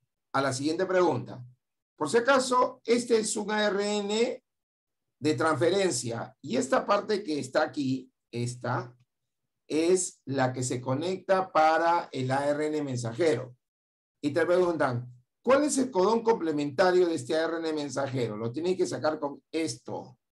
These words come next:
que está acá, con el U G C. ¿Cuál sería, cuál sería el comple-, complementario? ¿El A, el B o el C? Recuerde que este es A R N de transferencia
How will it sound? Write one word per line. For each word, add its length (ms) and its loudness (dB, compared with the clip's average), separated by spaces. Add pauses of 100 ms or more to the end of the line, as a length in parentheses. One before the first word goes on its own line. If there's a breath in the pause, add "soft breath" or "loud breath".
(140)
que 100 -12
está 160 -2
acá, 440 -2 (500)
con 180 -6
el 120 0
U 100 0
G 120 -2
C. 300 -2
¿Cuál 160 0
sería, 680 2 (720)
cuál 160 2
sería 680 2
el 200 -4
comple-, 520 -2
complementario? 1080 2
¿El 220 -4
A, 360 2 (640)
el 220 -12
B 520 4
o 140 -4
el 140 -4
C? 400 -4
Recuerde 420 -2
que 80 -2
este 140 -4
es 100 -2
A 180 2
R 140 2
N 100 -2
de 60 -2
transferencia 760 -2